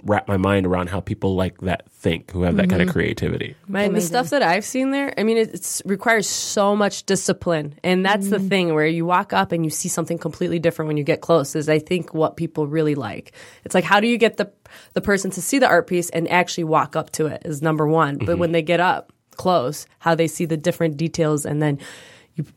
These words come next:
Speaker 3: you switch that perception
Speaker 1: Mm-hmm.
Speaker 3: at that last second. Like, there was this guy, I don't know if you saw this one, where he had wrinkled paper on the wall,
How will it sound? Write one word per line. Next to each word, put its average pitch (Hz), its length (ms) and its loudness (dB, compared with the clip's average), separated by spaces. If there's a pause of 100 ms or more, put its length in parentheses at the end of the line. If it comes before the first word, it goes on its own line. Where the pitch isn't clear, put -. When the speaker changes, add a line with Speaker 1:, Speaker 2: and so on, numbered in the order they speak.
Speaker 3:
you 160 160 0
switch - 380 -2
that 175 120 2
perception 160 440 -2
Speaker 1:
Mm-hmm. 151 100 -2
Speaker 3:
at - 60 -2
that 156 120 -2
last 156 200 -2
second. 156 260 -4
Like, 170 220 0 (240)
there 202 100 2
was 208 140 2
this 196 240 -2
guy, 185 280 4
I 180 40 4
don't 185 100 4
know 185 80 4
if 175 140 0
you 175 40 -2
saw 160 220 2
this 196 240 0
one, 156 220 2
where 156 160 2
he 160 100 0
had 160 260 0
wrinkled 190 300 0
paper 165 340 0
on 214 120 0
the 233 80 0
wall, 285 340 0